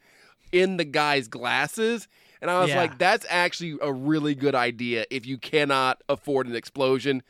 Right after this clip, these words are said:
Speaker 1: just have it in the guy's glasses and be like, 'Yeah, it blew up. It did
Speaker 2: And
Speaker 1: it.'"
Speaker 2: it's, it's like, "Oh, it wasn't a model that they blew up." You know, it's like sh-, stuff like that where I think we're willing to overlook things like that because we know it's not real, obviously, but it's like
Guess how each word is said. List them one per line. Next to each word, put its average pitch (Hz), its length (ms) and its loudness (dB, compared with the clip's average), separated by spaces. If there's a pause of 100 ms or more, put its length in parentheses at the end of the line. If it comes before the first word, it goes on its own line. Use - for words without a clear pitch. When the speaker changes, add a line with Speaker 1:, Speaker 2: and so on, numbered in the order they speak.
(140)
Speaker 1:
just 139 200 -12
have 147 220 2
it 147 160 -6
in 147 160 2
the 131 60 0
guy's 120 380 2
glasses 110 560 -2
and 113 100 -6
be 117 60 -2
like, 117 140 -2
'Yeah, 196 180 4
it 240 80 -4
blew 226 180 4
up. 175 180 2 (300)
It 190 140 -2
did 131 160 0
Speaker 2:
And 190 100 0
Speaker 1:
it.'" 190 40 -6
Speaker 2:
it's, - 200 -14
it's - 260 -18
like, 156 320 -8
"Oh, 190 200 4
it 160 120 2
wasn't 180 300 2
a 156 60 0
model 151 540 2 (440)
that 143 120 -8
they 139 160 2
blew 123 240 -2
up." 113 60 -8
You 143 120 -2
know, 139 180 0
it's 139 160 -6
like 131 260 -2
sh-, - 260 -12
stuff 214 260 -2
like 170 180 -4
that 170 300 4
where 151 100 0
I 147 80 2
think 170 300 -6
we're 151 160 -4
willing 147 400 -2
to 123 280 -4 (380)
overlook 151 500 0
things 139 240 -4
like 131 220 -4
that 123 300 0 (160)
because 143 320 -4
we 143 160 -4
know 151 240 2
it's 139 160 -4
not 127 260 -2
real, 117 220 -6
obviously, 117 680 -6 (460)
but 143 160 0
it's 135 180 -4
like 131 360 -6